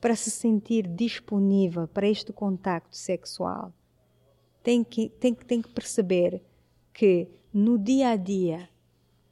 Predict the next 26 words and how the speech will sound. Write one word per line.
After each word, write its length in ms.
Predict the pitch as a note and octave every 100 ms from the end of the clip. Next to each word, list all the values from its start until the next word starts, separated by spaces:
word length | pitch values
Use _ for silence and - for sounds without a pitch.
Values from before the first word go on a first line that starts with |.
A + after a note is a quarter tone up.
| _ _ _ _ _ _
para 260 | C4 C#4 B3
o 60 |
seu 200 | - G#3+
parceiro, 640 | F#3+ F#3 - - E3+ F3+ - _ _ _ -
ela 240 | A3+ A#3+
é 40 | B3
importante. 720 | A#3 A3+ A#3+ G3 F3 F3 - _ _ _ _ _ _ _ _ _ _ _ _ _ _ _ _ -
E 60 |
vai 180 | A#3 C#4
sentir 360 | C4 C4+ B3 C4
isto 240 | C4 -
como? 400 | - F3 E3 F3+ - _ _ _ _ _ _ _ _ _ _ _ _ -
De 80 | B3+
que 100 | B3+
maneira? 480 | G3+ F3+ D3+ F#3 - _ _ _ _ _ -
No 80 | F4
dia 180 | G4+ F#4+
a 40 |
dia. 300 | F4 D#4+ D#4 - _ _ _ _ _ _ _ _ _ _ _ _ _ _ -
Não 80 | C4
é 40 |
assim? 300 | A3 F#3+ G#3 _ _ _ _ _ _ _ _ _ - -
E 80 | C#4
não 180 | E4 D#4
sentir 460 | D4+ B3 A#3 A3+
que, 420 | - G#3 F3+ F#3+